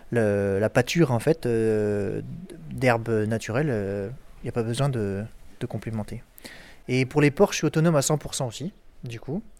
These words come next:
Euh, de l'orge, euh, orge, blé, févrole, pois, c'est comme je te disais, seigle. Et puis en volaille, par contre,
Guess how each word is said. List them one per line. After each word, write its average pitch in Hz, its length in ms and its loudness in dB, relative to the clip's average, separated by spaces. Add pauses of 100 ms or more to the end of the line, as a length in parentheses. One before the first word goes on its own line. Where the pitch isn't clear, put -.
(580)
Euh, 104 1300 0
de 117 160 -4
l'orge, 120 400 2 (420)
euh, 104 760 -4
orge, 131 300 -4 (440)
blé, 131 280 0
févrole, 113 420 -2
pois, 120 400 -4
c'est - 100 -16
comme 113 120 -8
je - 80 -14
te - 60 -18
disais, 107 300 -10
seigle. 104 320 -4 (720)
Et 135 80 0
puis 151 520 -4
en 143 800 4
volaille, 165 340 8
par - 200 0
contre, 202 320 4